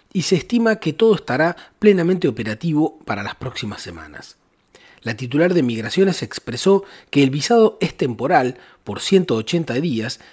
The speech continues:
y se puede prorrogar por una única vez por el mismo plazo. Se trata de un visado específico para personas que, además de prestar servicios a favor de personas físicas o jurídicas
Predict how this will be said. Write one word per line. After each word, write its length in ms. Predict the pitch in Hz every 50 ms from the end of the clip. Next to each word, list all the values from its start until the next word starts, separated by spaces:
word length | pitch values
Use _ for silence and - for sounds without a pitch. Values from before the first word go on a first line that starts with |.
| _ _
y 120 | - 196 170
se 140 | - 202 -
puede 240 | - 254 254 254
prorrogar 600 | - - 196 143 131 127 143 160 185 156 131 131 127
por 160 | - 135 147
una 220 | 185 190 175 156
única 400 | 156 185 220 226 214 214 - 131
vez 260 | 147 139 147 143 - - _ _ _
por 160 | - 135 120
el 80 | 120 113
mismo 320 | 120 123 113 117 110 104
plazo. 440 | - 90 80 - - - - - - _ _ _ _ _ - - - - _ -
Se 160 | - 135 123
trata 300 | - 175 190 190 - 147
de 60 | 127
un 100 | 143 165
visado 400 | 151 123 113 - - 175 175 147
específico 760 | 113 - - - - - - 247 214 - 135 - - 127 147 - - - _ _
para 220 | - 117 113 113
personas 480 | 107 123 117 - - 196 190 185 - -
que, 280 | - - 113 92 - - _ _ _ _ -
además 400 | 98 98 101 104 127 196 214 180
de 80 | 196
prestar 380 | 160 139 123 - - 156 151 156
servicios 640 | - - 143 131 165 190 160 - - 95 90 - - - - - -
a 120 | - 95
favor 300 | - - 110 117 139 160
de 100 | 165 156
personas 500 | 123 131 127 - - 160 160 147 - - _ _ _
físicas 640 | _ - - 240 220 - - 107 - - 95 - - -
o 100 | - 123
jurídicas 720 | - - - 131 156 180 175 131 107 - - 90 - -